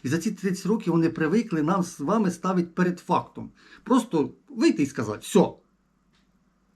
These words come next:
Не об'яс-, ну, не, не пояснюючи, не, не приводячи факти, аргументи. Ні, просто вийшли, сказали, поставили перед фактом. Тому що хто винен? Народ винен. Чому? Тому що народ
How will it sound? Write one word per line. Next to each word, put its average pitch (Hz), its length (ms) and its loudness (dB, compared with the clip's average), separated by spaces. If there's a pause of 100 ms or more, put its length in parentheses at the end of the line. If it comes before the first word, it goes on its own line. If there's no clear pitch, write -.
Не 220 160 6
об'яс-, 220 400 4
ну, 185 220 2
не, 214 180 4
не 233 120 4
пояснюючи, 131 1080 0 (340)
не, 208 360 8 (100)
не 185 280 2
приводячи 226 480 0
факти, 131 880 -4 (300)
аргументи. 175 960 4 (360)
Ні, 151 280 0 (100)
просто 135 300 -4
вийшли, 160 340 0
сказали, 127 420 -4
поставили 117 360 -8
перед 113 220 -12
фактом. - 380 -18 (180)
Тому 143 180 0
що - 280 -8
хто - 180 -2
винен? 190 280 0 (500)
Народ 113 420 0
винен. 107 260 -14 (340)
Чому? 180 460 0
Тому 120 180 0
що 123 120 -6
народ 123 280 -6